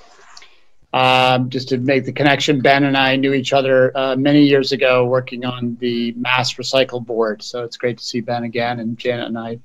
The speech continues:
know each other as well from the industry. Um, it's a pleasure to be here tonight. I wanna start just briefly and say that,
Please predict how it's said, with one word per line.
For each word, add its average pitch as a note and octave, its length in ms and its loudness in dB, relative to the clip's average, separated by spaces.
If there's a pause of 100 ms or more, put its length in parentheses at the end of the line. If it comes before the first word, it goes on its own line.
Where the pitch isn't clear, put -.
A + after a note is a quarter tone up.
know C3 180 -2
each B2+ 160 -4
other A#2+ 200 -2
as A#2 160 -6
well B2 320 4
from A#2 260 -4
the A#2+ 80 -2
industry. A#2+ 480 -4 (880)
Um, C3 520 2 (680)
it's - 100 -20
a - 20 -20
pleasure D#3 280 6
to D#3 60 2
be D3+ 120 6
here D3 140 6
tonight. C3 420 0 (200)
I C#3 60 4
wanna D#3+ 140 6
start D#3 300 4
just D3 220 0
briefly D#3+ 440 6
and C3+ 120 2
say D3 320 6
that, C3 360 2